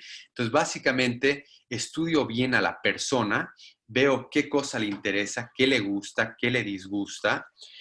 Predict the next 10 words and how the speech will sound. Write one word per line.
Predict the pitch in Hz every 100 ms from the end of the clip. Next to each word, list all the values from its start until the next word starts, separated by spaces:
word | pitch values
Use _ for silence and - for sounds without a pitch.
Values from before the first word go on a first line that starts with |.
| - _ _ _ _ -
y | 113 110 113 117
le | 113
vendo | 117 131 135 135 131 127 -
una | 120 117 110
idea, | 95 98 98 - - - -
le | 104 101
vendo, | 107 107 113 113 113 110 113
eh, | - 92 90 87 87 _ _ _ _ _ _ -
algo | 107 120 123 120
que, | 104 98 92